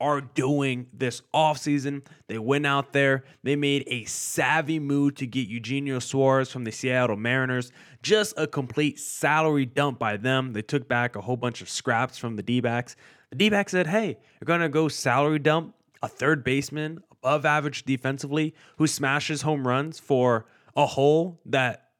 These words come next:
<laughs> for a hole on our team, for a team that doesn't necessarily hit home runs or have a lot of power? Yeah, we'll take Suarez. We need a third baseman. We don't have a ton of power. Suarez will be perfect for us,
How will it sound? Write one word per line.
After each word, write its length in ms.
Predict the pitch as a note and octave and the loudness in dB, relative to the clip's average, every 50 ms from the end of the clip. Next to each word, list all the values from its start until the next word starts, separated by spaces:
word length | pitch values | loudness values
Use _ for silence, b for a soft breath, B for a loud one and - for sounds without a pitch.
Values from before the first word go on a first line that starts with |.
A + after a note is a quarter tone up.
| _ _ - | _ _ -2
<laughs> 240 | B2 G3 F#3 - | -2 -2 -2 -2
for 220 | B2 - E3 D3+ C3+ | 0 2 4 4 4
a 20 | |
hole 220 | B2 C#3+ D3 D3+ C#3+ | 4 4 4 4 4
on 200 | C3+ C#3 C3+ C#3 | 2 2 2 2
our 160 | C3+ C3 B2 | 2 0 0
team, 340 | - - C3+ C3+ D3 D#3 E3 b b b b b b b | -2 -4 -4 -4 -4 -6 -8 b b b b b b b
for 200 | _ - D#3 C#3+ | _ 2 2 2
a 40 | B2+ | 2
team 220 | - - D3+ D3+ | 0 -2 0 0
that 240 | C#3+ C#3 C3 B2 - | 2 2 0 0 0
doesn't 480 | C#3 C3+ C#3 C3+ A#2+ C#3 C3+ B2+ - - _ _ _ _ _ _ _ _ _ _ _ _ _ A2 | 0 0 0 0 0 0 -2 -2 -4 -10 _ _ _ _ _ _ _ _ _ _ _ _ _ -8
necessarily 640 | A#2+ C#3 C#3+ B2+ - - - C#3+ D3 D3+ D3 B2+ G#2+ | -4 -2 -2 -4 -2 0 2 4 4 4 4 2 0
hit 220 | - - D3+ E3+ | 0 -2 -2 -2
home 260 | - - F3 E3+ F3 | 0 -2 -2 0 0
runs 240 | F3 F3 F3+ F3+ C#3+ | 2 0 2 2 2
or 80 | B2+ A2+ | 2 2
have 160 | A#2 C3+ B2+ | 2 0 0
a 60 | C3+ | 2
lot 160 | C#3 C#3 C3+ | 2 2 2
of 80 | A#2 - | 0 0
power? 340 | - C3 C3+ D3+ E3 F3 F3 B B B B | 0 2 2 2 2 0 -2 B B B B
Yeah, 160 | B - E3+ G3 | B 0 2 2
we'll 180 | E3 D3+ E3+ | 2 2 0
take 220 | - - A#3+ A3 - | -2 -4 -6 -6 -6
Suarez. 500 | - - B2+ A2+ A2+ A#2 B2+ D3 C#3+ C#3+ | -4 0 2 2 4 4 4 2 2 0
We 120 | D3+ E3 | 0 0
need 200 | F3+ F#3 F#3 F#3 | 0 0 2 0
a 60 | G3 | 0
third 300 | F#3+ - E3+ D#3+ C#3 G2+ | 0 2 0 0 0 0
baseman. 360 | G#2+ G#2+ A#2 - - C3+ C3+ | -4 -4 -4 -4 -6 -4 -2
We 60 | C#3 C#3 | 2 2
don't 140 | D3 E3 | 2 2
have 100 | F3 F3+ | 2 0
a 60 | F3 E3+ | -2 -4
ton 180 | - - C3 | -4 -6 -6
of 80 | G2 - | -6 -6
power. 320 | - G#2+ G#2+ A2 A#2 C3+ B B B B B | -4 -4 -2 -2 -2 -4 B B B B B
Suarez 520 | - - E3 D3+ E3 E3 D#3+ E3 E3 D3+ | -6 -2 0 4 4 6 6 4 4 2
will 100 | D3 D3 | -2 0
be 180 | C3 D3 C#3 C3+ | 0 0 0 0
perfect 640 | - - - - - D3 D3 D#3 - - A2+ - | -4 -10 -14 -2 2 2 2 2 2 -4 -8 -8
for 340 | - - - G#2+ G#2 G2 - | -6 -4 -2 -2 0 0 0
us, 280 | G2+ A2+ A2 G#2+ - | 0 -2 -2 -2 -6